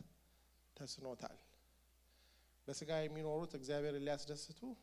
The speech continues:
አይችሉም። ምክንያቱም ኤነሚቲ አለ። የዓለም የሆነውን የሰይጣን የሆነውን ኢዝሊ የማስተናገድ ከእግዚአብሔር ጋራ የሆነውን ሀሳብ ያለመቀበል ዝንባሌ ስላለው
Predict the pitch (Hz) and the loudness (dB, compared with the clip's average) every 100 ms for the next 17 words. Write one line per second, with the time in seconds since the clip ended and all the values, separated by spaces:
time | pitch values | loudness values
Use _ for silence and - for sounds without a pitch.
0 | - - - - 147 135 - 139 151 170 | -16 -20 -20 -12 -8 -6 -6 -6 -2 -2
1 | 196 214 208 185 175 160 - 143 127 120 | -2 -2 4 6 6 4 0 -4 -4 -8
2 | 131 - - - - - - - - - | -14 -18 -20 -20 -20 -20 -20 -20 -16 -6
3 | 160 160 165 156 151 143 151 190 143 143 | 0 2 2 0 -2 -2 -2 -4 -4 -2
4 | 156 156 151 147 147 156 175 208 190 160 | -2 0 0 0 -2 0 0 0 0 0
5 | 156 143 139 - 131 123 123 190 190 - | 0 0 -2 -4 -4 -4 -4 -6 -8 -14
6 | - 143 135 147 143 135 143 143 143 139 | -6 -4 0 0 2 0 2 4 6 4
7 | 135 135 131 131 131 - 165 170 135 131 | 2 0 -2 -4 -2 0 2 2 2 0
8 | 131 131 - 143 139 135 160 147 143 139 | -2 -4 -2 0 0 0 0 2 2 2
9 | 135 143 147 156 214 | 0 2 2 2 0